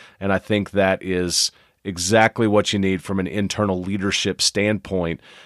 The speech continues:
as the Red Raiders are now three and three on the season. They've gotten back to five hundred and have an opportunity to move beyond that before heading to Houston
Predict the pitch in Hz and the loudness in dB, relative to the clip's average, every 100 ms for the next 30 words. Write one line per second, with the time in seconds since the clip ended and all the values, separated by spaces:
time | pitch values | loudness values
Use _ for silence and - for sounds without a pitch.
0 | - 95 90 104 107 110 107 104 92 104 | -6 -4 0 2 4 4 2 0 0 2
1 | 113 113 - 120 131 131 117 127 131 127 | 2 2 0 2 4 4 2 2 4 4
2 | 120 104 135 147 147 170 123 90 110 104 | 2 2 2 2 4 4 2 2 0 2
3 | 107 113 - 101 - 110 104 120 127 135 | 2 2 2 -2 2 4 4 2 4 4
4 | 131 - - - 101 107 104 104 104 98 | 4 -2 -16 -6 0 2 2 2 0 -2
5 | 110 107 101 101 92 - _ - 113 107 | -2 0 0 -2 -4 -10 _ -4 0 4
6 | 113 90 107 107 123 123 104 95 95 95 | 2 2 4 6 6 6 4 2 0 -4
7 | - 110 95 90 101 104 101 - 95 151 | -2 0 0 0 0 0 -2 -4 -4 -2
8 | 185 - 110 95 | 0 0 0 0